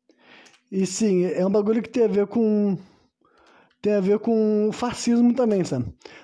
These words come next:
Mas é um bagulho que vem anterior ao fascismo. É, os, fácio ou faces, né? É, vocês podem escrever, vocês escrevam face, F A S C I Machado, sabe? Então, esse daí realmente é um símbolo do fascismo. Se você,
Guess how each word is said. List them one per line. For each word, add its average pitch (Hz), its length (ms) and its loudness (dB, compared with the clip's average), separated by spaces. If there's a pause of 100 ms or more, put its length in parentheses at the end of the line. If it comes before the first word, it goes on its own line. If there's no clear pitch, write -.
Mas 180 200 0
é 208 40 2
um 220 80 2
bagulho 220 320 2
que 220 120 -2
vem 247 100 2
anterior 226 500 0
ao 269 60 -2
fascismo. 151 480 -2 (160)
É, 160 240 -2 (500)
os, - 240 -6 (100)
fácio 247 600 -6
ou 185 140 -2
faces, 170 640 -6
né? 147 240 -2 (340)
É, 202 240 0 (300)
vocês 220 180 -4
podem 240 380 -4
escrever, 214 440 -2
vocês 202 140 -4
escrevam 302 400 0
face, - 720 -4 (240)
F 294 440 -4
A 202 220 -4 (100)
S 196 300 -4
C - 420 -6
I 247 220 2 (220)
Machado, 170 760 -4
sabe? 127 380 -8 (580)
Então, 247 340 0
esse 277 320 -2
daí 254 120 2
realmente 269 600 2
é 240 140 -2
um 254 140 0
símbolo 240 500 0
do 233 100 0
fascismo. 208 600 -2
Se - 100 -8
você, 202 320 -2